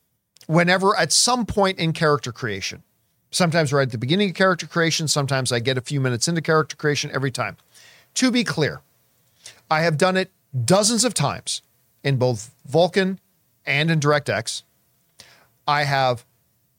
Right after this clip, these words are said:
updated the video drivers. I have rolled back the video drivers. I have validated the install files. I have deleted the game and reinstalled the game. I have done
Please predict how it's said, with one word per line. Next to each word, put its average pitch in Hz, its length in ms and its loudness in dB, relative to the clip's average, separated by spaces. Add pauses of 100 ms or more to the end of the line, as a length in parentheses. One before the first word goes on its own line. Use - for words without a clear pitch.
updated 190 460 0
the 190 60 -2
video 202 240 2
drivers. 208 560 -2 (800)
I 156 140 2
have 147 440 0 (120)
rolled 147 400 0
back 175 320 0
the 143 100 -2
video 113 380 0
drivers. 98 600 -6 (600)
I 165 140 2
have 147 420 0
validated 185 880 2
the 180 120 2
install 139 380 2
files. 107 460 -4 (580)
I 165 100 2
have 151 200 0
deleted 185 460 2
the 208 80 2
game 180 500 0 (260)
and 151 260 0
reinstalled 156 1040 2
the 123 60 -2
game. 95 400 -6 (420)
I 190 200 2
have 214 300 -2
done 170 400 0